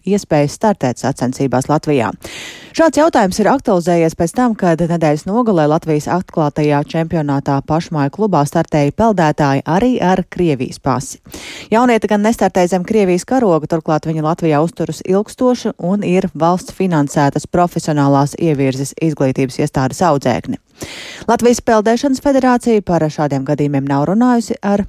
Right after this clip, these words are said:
Izglītības un zinātnes ministriju, taču tās ieskatā šos jauniešus nebūtu jāšķiro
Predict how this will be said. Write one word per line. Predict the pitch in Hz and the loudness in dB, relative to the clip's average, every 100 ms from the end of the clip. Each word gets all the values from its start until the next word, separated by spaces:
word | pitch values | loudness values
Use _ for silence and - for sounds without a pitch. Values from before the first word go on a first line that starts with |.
| - | -4
Izglītības | 208 196 185 185 170 190 | -4 0 2 2 0 -4
un | 185 | -2
zinātnes | 196 175 160 156 156 | 0 2 0 -2 -4
ministriju, | 190 170 - 160 147 | -2 -2 0 -2 0
taču | - 202 - | -2 -4 -4
tās | 262 214 233 247 | -2 2 2 2
ieskatā | 254 233 185 175 | 0 0 0 0
šos | 190 190 | 0 0
jauniešus | 233 208 165 165 - - - - - | 0 2 0 -2 -6 -12 -20 -8 0
nebūtu | 202 180 139 135 135 143 131 - | 2 2 2 0 0 -2 -2 -2
jāšķiro | 156 160 135 - 139 | 2 2 2 -2 0